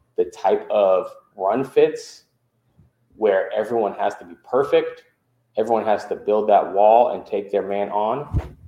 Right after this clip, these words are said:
As soon as, again, as soon as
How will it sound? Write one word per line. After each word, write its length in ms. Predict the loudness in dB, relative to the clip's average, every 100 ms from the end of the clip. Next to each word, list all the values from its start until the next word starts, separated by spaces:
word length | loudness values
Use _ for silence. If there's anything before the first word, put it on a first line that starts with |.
| -10
As 260 | -8 -6 -8
soon 300 | -6 -4 -4
as, 240 | -4 -6
again, 280 | -4 -8 -10 -16 _ _ _
as 200 | -14 -12
soon 200 | -6 -6
as 380 | -4 -4 -4 -10